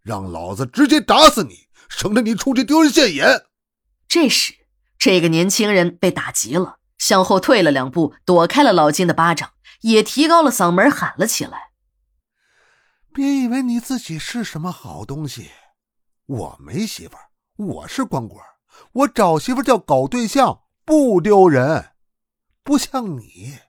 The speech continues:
Speaker 1: 我妈活着的时候你就跟秦姨说不清楚，你知道不？你那叫搞破鞋，那才叫真丢人。”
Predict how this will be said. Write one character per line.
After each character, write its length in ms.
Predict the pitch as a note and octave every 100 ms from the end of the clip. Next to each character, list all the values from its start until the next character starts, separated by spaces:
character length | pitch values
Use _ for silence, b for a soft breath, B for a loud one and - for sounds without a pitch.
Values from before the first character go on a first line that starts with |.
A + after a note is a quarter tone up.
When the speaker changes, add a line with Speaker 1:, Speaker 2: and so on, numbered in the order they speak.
| _ _ _ _
Speaker 1:
我 100 | B3
妈 200 | C#4 C#4+
活 320 | C4+ A3+ C#4+
着 100 | D4
的 100 | A3+
时 140 | -
候 160 | C#3 A2+ C#3
你 100 | -
就 80 | F#3
跟 160 | G#3+ A3
秦 260 | - G3+
姨 40 | A3
说 180 | - A#3
不 100 | A#3+
清 300 | - A#3 G3
楚， 120 | - _ _ _ _ _ _ _
你 100 | G#3
知 180 | D#3+ C4+
道 140 | A3
不？ 100 | - - - _ _ _ _ b b b
你 280 | - - D2 F#2+
那 140 | B2+
叫 260 | - A#2 -
搞 220 | - - F2+
破 300 | - G#3+ D3
鞋， 400 | - G2 F3 D#3+ b _
那 360 | - C#4+ D#4+ C4+
才 140 | -
叫 120 | F#3+ A3
真 380 | B3 D#4 C4
丢 240 | F3 A3+ G3+
人。” 380 | D3+ F3 E3+